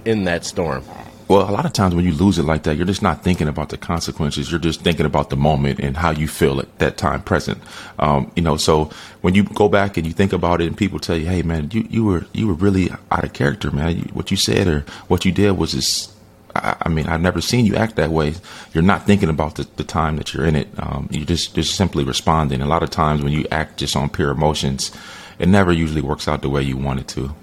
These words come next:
Speaker 1: Jim Gray and Larry Fitzgerald, our show is Let's Go, presented by Hertz. At Hertz, you can change scenery without ever changing your standards. That's right. No matter where you are, with Hertz, you'll always find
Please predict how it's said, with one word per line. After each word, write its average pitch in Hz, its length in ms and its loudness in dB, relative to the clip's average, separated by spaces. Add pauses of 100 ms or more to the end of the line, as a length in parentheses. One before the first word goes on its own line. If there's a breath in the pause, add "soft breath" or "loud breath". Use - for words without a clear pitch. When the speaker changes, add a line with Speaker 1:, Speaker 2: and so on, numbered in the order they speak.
Speaker 1:
Jim 220 180 2
Gray 214 340 4
and 165 100 4
Larry 196 240 4
Fitzgerald, 170 840 4
our 113 180 4
show 131 300 2
is 120 100 2
Let's 143 260 2
Go, 143 320 4
presented 107 500 0
by 120 200 4
Hertz. 107 600 -2
At 85 200 0
Hertz, 117 480 2
you 135 200 0
can 113 180 0
change 147 360 0
scenery 170 500 2
without 143 340 4
ever 214 220 2
changing 196 420 0
your 196 80 2
standards. 127 580 2
That's 127 280 0
right. 139 240 2 (300 loud breath)
No 101 100 -2
matter 131 240 4
where 175 180 6
you 160 240 2
are, 123 400 4 (220)
with 92 260 0
Hertz, 180 420 4
you'll 104 300 2
always 143 540 4
find 160 480 0